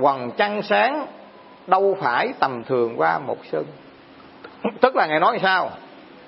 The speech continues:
Ngài nói là cái, cái thân của mình á, à, giống như là cái hơi thở ra, ra, ra vào mũi vậy, hít vào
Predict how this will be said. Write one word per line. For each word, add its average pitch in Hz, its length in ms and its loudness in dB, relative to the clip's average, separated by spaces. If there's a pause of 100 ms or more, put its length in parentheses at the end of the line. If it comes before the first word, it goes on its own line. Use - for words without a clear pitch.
(2000)
Ngài 151 160 2
nói 269 320 4
là 160 160 2
cái, 220 460 2 (640)
cái 220 120 2
thân 226 340 0
của 226 80 2
mình 170 280 2
á, 226 280 2 (1400)
à, 135 120 -4
giống 247 380 0
như 220 140 4
là 185 140 4
cái 208 140 0
hơi 208 220 2
thở 156 300 4
ra, 208 160 0 (100)
ra, 196 240 2 (120)
ra 185 240 2
vào 143 140 4
mũi 139 280 2
vậy, 165 240 4
hít 214 200 -2
vào 151 460 2